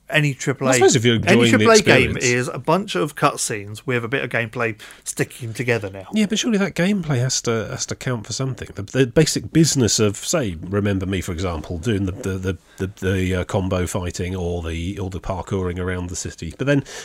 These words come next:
Speaker 2: uh, the, the, the parkouring is, is, is very detailed and elaborate, but ultimately there are very, n-, very limited routes through
Speaker 1: Yeah.
Speaker 2: each place, and they're often sort of pointed out with little arrows.
Speaker 1: Well, if you take, say, a
Speaker 2: So
Speaker 1: David Cage game,
Speaker 2: Hmm.
Speaker 1: uh,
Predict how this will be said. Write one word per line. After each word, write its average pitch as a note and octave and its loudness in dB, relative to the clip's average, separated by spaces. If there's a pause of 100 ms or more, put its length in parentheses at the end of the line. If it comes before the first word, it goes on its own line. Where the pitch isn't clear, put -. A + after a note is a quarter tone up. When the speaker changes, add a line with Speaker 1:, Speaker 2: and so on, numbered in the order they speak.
Speaker 2:
uh, C3 0
the, C3 -4
the, B2 4
the G#2+ -2
parkouring A#2 2
is, - 0
is, A#2+ -4
is - -6
very F2+ -4
detailed G#2+ -2
and G2+ -2
elaborate, G#2+ 0
but A#2 -6
ultimately A2 -6
there G#2+ -2
are A2 -4
very, G#2+ -4
n-, G2+ -6
very A#2 -2
limited A2 0
routes G#2+ -2
through A2 -6
Speaker 1:
Yeah. A2 0
Speaker 2:
each - -6
place, F2 -4
and A2 -2
they're A2 0
often G#2 0
sort A2 -4
of - -12
pointed G#2 6
out G2+ 2
with G2+ -2
little F#2+ -2
arrows. E2+ -6 (300)
Speaker 1:
Well, C4+ 4
if C4 0
you C#4 -2
take, C#4 0
say, A3+ 0
a - -2
Speaker 2:
So G3+ -2
Speaker 1:
David E3 -2
Cage F3 -2 (320)
game, G#2 -12 (180)
Speaker 2:
Hmm. A2 0 (320)
Speaker 1:
uh, C3 4